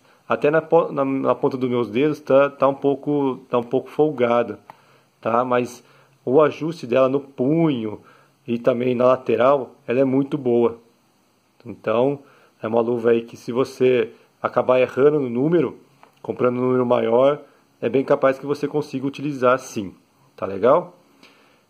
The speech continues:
Então, um dorso simples, não tem muito o que falar,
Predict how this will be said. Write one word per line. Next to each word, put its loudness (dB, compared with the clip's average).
Então, 2
um -8
dorso 0
simples, -6
não -2
tem 0
muito -2
o -18
que -20
falar, 0